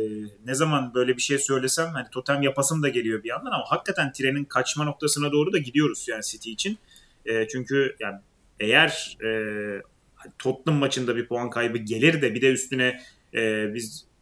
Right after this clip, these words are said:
United'ı yenersek o tren zaten aşağı yukarı kaçmış olacak. Çünkü zaten şu anda iki maçtan fazlası var. Yani iki maç oynayacağız belki City ile ama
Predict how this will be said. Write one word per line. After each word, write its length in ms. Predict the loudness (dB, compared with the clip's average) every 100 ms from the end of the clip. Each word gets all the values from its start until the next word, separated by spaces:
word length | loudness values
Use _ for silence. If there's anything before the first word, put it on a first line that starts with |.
| -10
United'ı 520 | 0 2 2 2 2 4 2
yenersek 580 | 0 2 2 2 2 2
o 80 |
tren 220 | 2 4 4
zaten 280 | 4 4
aşağı 260 | 2 2 2
yukarı 200 | 2 0
kaçmış 360 | 0 -2 -2 -4
olacak. 340 | 0 0 0
Çünkü 360 | -4 0 2 2 -2 -12
zaten 360 | 0 4 6 4
şu 160 | 4 2
anda 160 | 2
iki 200 | 0 0
maçtan 360 | 2 2 0 -2
fazlası 480 | 0 2 4 4 4
var. 140 | 2 -2 _ _
Yani 140 | -8
iki 120 | -2 2
maç 180 | 2
oynayacağız 360 | 2 0 -4 -6
belki 380 | -8 -8 -8 -8
City 220 | -6 -4
ile 160 | -4 -2
ama 280 | 0 -2